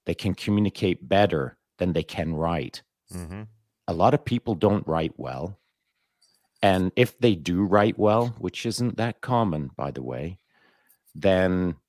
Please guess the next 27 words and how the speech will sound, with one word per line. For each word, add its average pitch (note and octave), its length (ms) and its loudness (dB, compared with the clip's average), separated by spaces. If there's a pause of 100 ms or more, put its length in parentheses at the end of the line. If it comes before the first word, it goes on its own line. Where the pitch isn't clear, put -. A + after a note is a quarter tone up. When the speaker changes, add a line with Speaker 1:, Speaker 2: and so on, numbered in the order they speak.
(240)
Speaker 1:
they're F#2+ 240 2
not G2+ 360 6
as G#2+ 340 4
clear D#2+ 720 0 (160)
in F#2 220 0
their E2 180 0
writing E2 580 0
as D#2+ 200 -6
they E2 180 -2
are D#2 320 -2
in E2+ 260 -4
their D#2 340 -4 (400)
speech, - 580 -8
in D2+ 120 -4
their D2+ 140 -4
verbal. C2+ 640 -6 (1000)
And G#2+ 160 4
so A#2 240 8
I, B2+ 180 10
as A2 380 4
I F2+ 200 2
see B2 340 0
it, A#2 120 -2
there G2+ 180 4
are F2+ 140 6
three A2 500 -2
levels E2 760 0